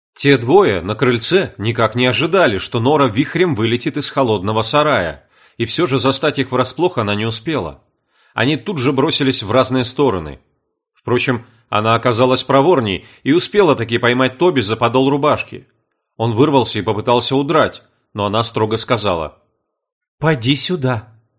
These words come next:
«Я не могу, мам, я ничего не вижу».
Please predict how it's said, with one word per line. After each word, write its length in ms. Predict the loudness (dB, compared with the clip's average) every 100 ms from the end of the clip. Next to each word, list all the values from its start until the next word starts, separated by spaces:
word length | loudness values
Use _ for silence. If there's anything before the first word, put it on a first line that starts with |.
| _ _ _ _ _ _ _ _
«Я 140 | -4 -2
не 100 | 0
могу, 340 | 0 0 2
мам, 340 | 4 4 2 -6 _
я 120 | -4
ничего 340 | -2 0 2 2
не 140 | 2
вижу». 500 | 2 0 0 -4 -6